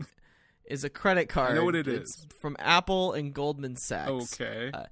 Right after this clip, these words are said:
Speaker 1: which will offer you three percent cash back on purchases made from
Speaker 2: Mm-hmm.
Speaker 1: Apple, uh, including your, like, if you buy movies or your Apple Music subscription.
Speaker 2: Yeah.
Speaker 1: Uh,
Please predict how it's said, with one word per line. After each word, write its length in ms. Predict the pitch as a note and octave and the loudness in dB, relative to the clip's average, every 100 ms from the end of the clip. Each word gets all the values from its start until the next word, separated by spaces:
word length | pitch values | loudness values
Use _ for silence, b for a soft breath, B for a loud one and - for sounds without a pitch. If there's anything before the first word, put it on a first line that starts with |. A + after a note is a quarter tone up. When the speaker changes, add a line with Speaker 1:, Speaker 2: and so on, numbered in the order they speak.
| B B B - | B B B -8
Speaker 1:
which 340 | - C3+ C3+ | -4 -4 -2
will 240 | C#3+ C#3+ D3 | -2 0 4
offer 320 | D#3+ E3+ F3 | 6 6 2
you 180 | D#3 C3+ | -2 -2
three 360 | C3 - F3 | -2 -2 -4
percent 520 | G#3 F#3 - E3 D#3+ - | -2 -4 -2 -2 -2 -4
cash 400 | D#3+ D3+ D3 - | 0 2 2 0
back 500 | D3 C3+ C3+ - - - | 2 4 2 -2 -16 -4
on 380 | C3+ B2+ B2+ | -2 0 -2
purchases 580 | B2 C3+ C3+ C3 C#3 C3 | 0 -2 -2 -4 -4 -4
made 240 | C3+ B2 A#2+ | -2 -2 -2
from 160 | B2 | -6
Speaker 2:
Mm-hmm. 100 | A2 | -2
Speaker 1:
Apple, 500 | B2 A#2+ B2 A#2+ B2 B B B - | 0 0 0 -2 -4 B B B -8
uh, 160 | A#2+ | -6
including 500 | A2+ - - C#3 B2+ | -6 -8 -2 0 0
your, 260 | A#2+ A#2 A2+ | -2 -4 -6
like, 200 | A#2+ A2+ | -10 -12
if 80 | A#2+ | -10
you 100 | C3 | -10
buy 200 | B2 A#2+ | -2 -2
movies 440 | A#2+ B2 A#2+ A#2+ A#2+ | 0 -4 -4 -4 -4
or 80 | A#2 | -4
your 160 | A#2 | -2
Apple 320 | - B2 - B2 | 0 0 0 -4
Music 420 | A#2+ A#2+ B2 - | -4 -4 -4 -4
subscription. 840 | - A#2+ - C3+ - B2 A#2 A#2 B B C3+ - | -6 -6 -4 -6 -2 0 0 -2 B B -16 -4
Speaker 2:
Yeah. 40 | |
Speaker 1:
Uh, 160 | A#2+ | -4